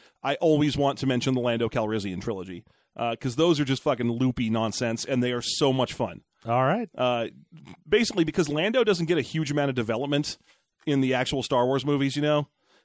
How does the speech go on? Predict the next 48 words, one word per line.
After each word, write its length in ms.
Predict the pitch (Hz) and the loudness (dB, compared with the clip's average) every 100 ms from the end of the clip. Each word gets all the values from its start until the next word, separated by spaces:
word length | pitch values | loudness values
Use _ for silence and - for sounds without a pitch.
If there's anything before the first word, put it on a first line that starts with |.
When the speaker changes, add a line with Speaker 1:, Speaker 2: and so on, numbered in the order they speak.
| _ | _
Speaker 1:
it, 160 | 156 139 - | -4 -4 -4
there, 240 | 147 165 151 | 0 0 0
he's 220 | 170 165 | -2 2
a 40 | |
little 320 | 160 180 175 | 4 6 4
easier 340 | 175 151 151 160 | 2 -2 2 2
to 60 | |
write 380 | 139 110 135 - - | 0 -2 -6 -10 -6
than, 280 | 139 147 | -2 0
than 160 | 143 147 | 0 0
some 100 | 165 | 2
of 80 | 151 | 2
the 80 | 143 | 2
others 320 | 151 165 - | 2 0 0
and 140 | 139 | -2
hit 160 | 123 151 | -2 -2
the 60 | 131 | -4
tone 260 | 127 127 | -2 -2
correctly. 480 | 143 147 147 175 180 - | 0 0 0 -2 -4 -6
Speaker 2:
Yeah. 320 | 127 98 127 - _ | -6 -6 -10 -14 _
Speaker 1:
So 200 | - 170 | -2 2
the 80 | 147 | 2
Lando 300 | 151 170 185 | 2 2 2
Calrissian 720 | 185 156 156 143 143 131 127 - | 2 2 2 2 2 2 0 -4
trilogy 480 | - 151 131 127 123 | -2 0 2 0 0
with 160 | 123 | 0
his 260 | 123 135 123 | 2 2 0
companion 520 | - 147 147 151 147 | -4 -2 0 0 -2
droid 220 | 135 139 131 | 0 0 2
Vuffy 320 | 127 135 147 | 0 0 0
Ra 340 | 131 123 104 104 _ - _ _ 143 | 2 2 2 -2 _ -20 _ _ 2
are 380 | 135 120 117 - | 4 4 2 -4
s-, 380 | - - - - - - | -4 -2 -2 -4 -10 -14
they're 180 | 151 160 | -2 -2
so 260 | 143 - 175 | 0 4 4
much 180 | 147 131 | 4 0
fun. 260 | 127 85 - _ _ _ _ - | -4 -6 -12 _ _ _ _ 0
They're 140 | 165 | 2
so 180 | 202 269 | 2 2
good 200 | 190 208 | 6 6
that 100 | 160 | 6
they 80 | 151 | 2
got 160 | 156 | 2
mentioned 360 | 127 139 147 127 | 2 2 2 0
in 80 | 117 | 0
the 60 | |
Solo 300 | 113 139 117 | 0 0 0
movie. 320 | 107 95 95 | -2 -4 -8